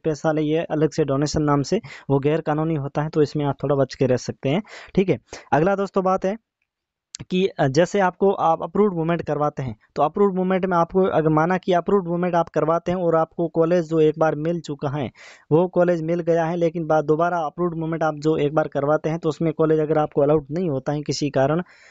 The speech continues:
तो वहाँ पर जो आपको पहले कॉलेज मिला था उसका क्या होगा? तो जो आपको पहले कॉलेज एक बार मिल चुका है, वहाँ पर एक आपकी सीट तो पक्की है हंड्रेड एंड वन परसेंट,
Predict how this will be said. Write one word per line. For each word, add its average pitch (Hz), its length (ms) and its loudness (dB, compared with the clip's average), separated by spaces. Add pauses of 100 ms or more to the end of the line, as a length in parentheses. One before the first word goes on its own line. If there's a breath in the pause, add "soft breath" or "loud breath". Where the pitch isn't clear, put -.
(220 soft breath)
तो 151 80 4 (120)
वहाँ 139 180 2
पर 185 160 2 (220)
जो 160 180 2
आपको 180 240 0
पहले 196 320 2
कॉलेज 175 320 2
मिला 165 180 0
था 180 160 -6
उसका 175 300 -4
क्या 139 180 -2
होगा? 117 280 -2 (260 loud breath)
तो 147 80 0
जो 175 120 4
आपको 196 260 2
पहले 190 300 2
कॉलेज 190 320 2
एक 185 160 -2
बार 180 140 0
मिल 175 220 -4
चुका 175 340 -2
है, 196 140 -6
वहाँ 143 240 0
पर 185 180 0
एक 175 200 -2
आपकी 175 260 0
सीट 175 260 2
तो 185 140 2
पक्की 160 340 -2
है 165 120 0
हंड्रेड 151 400 0
एंड 151 120 -2
वन 160 220 -2
परसेंट, 139 400 -2